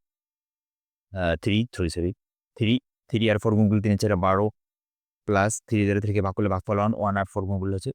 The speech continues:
ফোর। ঠিক আছে? তাহলে কি দাঁড়াইলো? টুয়েলভ মাইনাস ফোর বাই থ্রি, এই যে টুয়েলভ মাইনাস ফোর বাই থ্রি ভাগ টুয়েলভ প্লাস ফোর বাই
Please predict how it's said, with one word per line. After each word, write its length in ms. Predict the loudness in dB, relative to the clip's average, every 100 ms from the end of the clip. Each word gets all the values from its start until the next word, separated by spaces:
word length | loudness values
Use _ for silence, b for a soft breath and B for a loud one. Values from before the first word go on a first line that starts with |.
| _ _
ফোর। 120 | -8 -8 _ _ _ _ -2
ঠিক 100 | 0
আছে? 120 | 0 -2 _ _ _ _ -2
তাহলে 200 | 0 0
কি 60 | 2
দাঁড়াইলো? 280 | 2 4 4 2 _ _ _ _
টুয়েলভ 260 | 2 4 4 2
মাইনাস 300 | 2 2 0 -2 -6
ফোর 180 | 0 2 2
বাই 100 | 0 0
থ্রি, 160 | -2 -4 -4 -8
এই 40 | -6
যে 60 | -4
টুয়েলভ 280 | 0 2 0 -2
মাইনাস 240 | -2 -2 -4 -2
ফোর 160 | 2 2
বাই 80 | 2 0
থ্রি 180 | 0 2 0 _ _ _ _ _ _ -10
ভাগ 320 | -2 0 0 -4 -20 _ _ _ 0
টুয়েলভ 240 | 4 2 2 2
প্লাস 180 | 2 2
ফোর 120 | 2 2
বাই 80 | 2